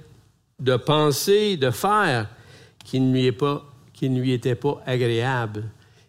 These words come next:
et que c'était pour être, euh, néfaste pour, pour moi, pour ma relation avec Dieu, peut-être avec ma famille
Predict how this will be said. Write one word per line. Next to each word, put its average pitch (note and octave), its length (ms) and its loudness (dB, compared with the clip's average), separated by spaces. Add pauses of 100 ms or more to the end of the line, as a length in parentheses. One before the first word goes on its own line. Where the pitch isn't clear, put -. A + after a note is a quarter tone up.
et C#3 220 2
que C#3 180 -2
c'était B2+ 420 -2
pour C#3+ 360 0 (480)
être, B2+ 300 -2
euh, A#2+ 400 0 (260)
néfaste C3+ 640 -2 (200)
pour, B2+ 280 -2 (220)
pour C3 140 0
moi, C3 320 2 (380)
pour A#2 120 -4
ma A#2+ 240 2
relation D3 800 2 (120)
avec A2+ 280 -2
Dieu, B2+ 440 -2 (280)
peut-être B2 360 -2
avec A#2+ 480 -2
ma A#2 140 -2
famille A#2+ 640 -2